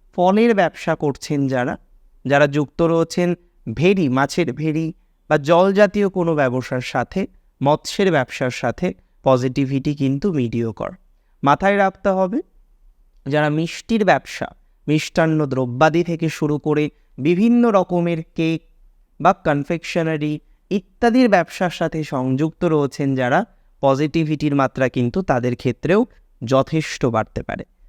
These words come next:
তবে বইপত্র বিষয়ের সাথে যারা যুক্ত, মিডিওকর যাবে। সচেতন থাকবেন যারা কাঠের ব্যবসা করেন,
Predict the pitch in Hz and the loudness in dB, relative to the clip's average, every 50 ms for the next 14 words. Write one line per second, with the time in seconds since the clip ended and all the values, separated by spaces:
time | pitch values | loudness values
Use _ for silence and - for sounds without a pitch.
0 | _ - - 143 156 156 143 143 160 175 202 190 - 202 202 - _ - 202 208 | _ -4 -2 0 0 0 0 0 0 0 0 0 2 0 -2 -2 _ -4 -2 -2
1 | 185 190 175 - 196 196 190 175 - 190 185 - 180 165 170 160 160 160 139 147 | 0 -2 -2 0 2 2 2 2 0 -2 -2 -2 0 2 2 2 2 2 0 -2
2 | 151 139 - _ - 214 214 185 151 127 123 127 127 127 120 - 127 123 120 - | -6 -6 -6 _ -2 0 0 2 0 0 0 0 0 0 -2 -2 -4 -6 -4 -6
3 | 123 120 117 - - - _ _ _ _ _ - - 160 156 - - 190 180 202 | -8 -8 -8 -10 -14 -16 _ _ _ _ _ -4 0 0 0 2 0 0 2 2
4 | 196 196 196 180 196 190 175 160 156 156 156 165 170 170 160 160 147 151 151 - | 2 4 2 2 4 4 2 2 2 -2 -2 -2 -2 0 0 0 0 0 -2 -2
5 | - 135 131 - - 170 165 156 147 139 127 - - - 143 131 - - 120 120 | 0 0 0 0 -2 -2 0 2 2 0 -2 -2 -6 -6 -6 -6 -2 -2 0 0
6 | 143 175 214 | 0 0 -2